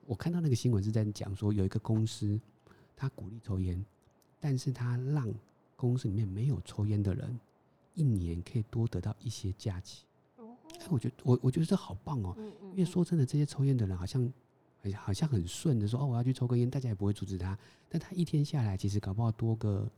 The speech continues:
Speaker 1: 十几、二十分钟。
Speaker 2: 对，他花两个小时在抽烟，
Speaker 1: 对，搞不好
Speaker 2: 累积下来。
Speaker 1: 对，那一年下来，其实他搞不好是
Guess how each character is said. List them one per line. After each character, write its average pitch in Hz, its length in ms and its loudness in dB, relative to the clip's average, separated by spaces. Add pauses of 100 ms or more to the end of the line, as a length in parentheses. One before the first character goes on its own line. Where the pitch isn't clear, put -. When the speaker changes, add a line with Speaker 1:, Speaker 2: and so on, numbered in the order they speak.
Speaker 1:
十 - 140 -4
几、 117 100 0
二 113 80 4
十 104 120 -2
分 95 80 4
钟。 95 80 6
Speaker 2:
对， 143 40 4
他 - 20 4
花 208 120 6
两 170 160 4
个 196 80 4
小 143 160 0
时 135 100 -2
在 151 100 4
抽 156 220 2
烟， 147 240 2
Speaker 1:
对， 123 160 -2
搞 104 120 -4
不 104 100 4
好 113 160 4
Speaker 2:
累 98 80 0
积 104 40 2
下 156 120 0
来。 131 280 -4
Speaker 1:
对， 120 160 0
那 151 100 0
一 175 120 6
年 104 260 6
下 110 180 0
来， 90 260 -2
其 123 120 -2
实 120 80 0
他 131 180 2
搞 101 120 -6
不 113 80 0
好 120 80 2
是 127 160 -6